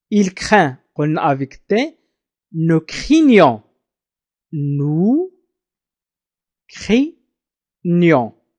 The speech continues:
إذا نضيف جي و او ان،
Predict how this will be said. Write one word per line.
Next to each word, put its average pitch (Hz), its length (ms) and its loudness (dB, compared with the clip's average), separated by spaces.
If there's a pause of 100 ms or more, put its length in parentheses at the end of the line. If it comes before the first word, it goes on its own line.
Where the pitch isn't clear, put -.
(480)
إذا 143 200 -4
نضيف 147 480 0
جي 147 720 -2 (1120)
و 156 80 -6
او 190 260 -4
ان، 123 540 -6